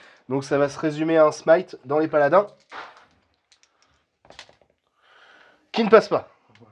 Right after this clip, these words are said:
Speaker 2: ça,
Speaker 1: Voilà.
Speaker 2: ça valait les coups de passer ma litanie sur Voldus.
Speaker 1: Et, euh, je vais, du coup, je vais aussi passer ma petite relance, euh, gratuite, toujours avec le change caster. Et ça, ça passe. Tu peux éventuellement
Speaker 2: Je vais
Speaker 1: dispel.
Speaker 2: abjurer avec mes paloupes. C'est passé à combien ?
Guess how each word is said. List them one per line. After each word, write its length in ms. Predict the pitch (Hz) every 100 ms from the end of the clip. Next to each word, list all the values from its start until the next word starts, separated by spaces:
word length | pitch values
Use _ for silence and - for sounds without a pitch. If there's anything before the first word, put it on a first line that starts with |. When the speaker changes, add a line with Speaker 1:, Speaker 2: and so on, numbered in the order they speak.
| _
Speaker 2:
ça, 80 | 113
Speaker 1:
Voilà. 160 | 123 120
Speaker 2:
ça 40 |
valait 140 | 120 120
les 80 | 120
coups 160 | 143
de 60 | 127
passer 180 | 120 120
ma 120 | 120
litanie 460 | 117 - 143 147 -
sur 100 | 123
Voldus. 160 | 131
Speaker 1:
Et, 220 | 156 160
euh, 160 | 160 160
je 120 | 143
vais, 140 | 139 160
du 160 | 165
coup, 200 | 180 214
je 120 | 185 156
vais 560 | 165 165 156 156 156
aussi 320 | 160 156 180
passer 340 | 156 151 143 165
ma 100 | 147
petite 200 | 147 -
relance, 440 | 151 156 151 -
euh, 80 | 139
gratuite, 500 | 127 139 139 156 - _ - - - _
toujours 300 | - 165 175
avec 160 | 160 156
le 60 |
change 240 | 147 156 -
caster. 440 | 147 - 175 190 202 - _ _ _ -
Et 80 | 135
ça, 120 | 190
ça 140 | 175
passe. 480 | 120 - - - _ _ _ _ _ _
Tu 120 | - -
peux 260 | 170 160
éventuellement 480 | 143 135 135 139 139
Speaker 2:
Je 60 | 143
vais 60 |
Speaker 1:
dispel. 200 | 123 147
Speaker 2:
abjurer 260 | 170 160 165
avec 180 | 165 160
mes 80 | 143
paloupes. 260 | 151 185 -
C'est 100 | 147
passé 140 | 151
à 60 | 147
combien ? 260 | 151 185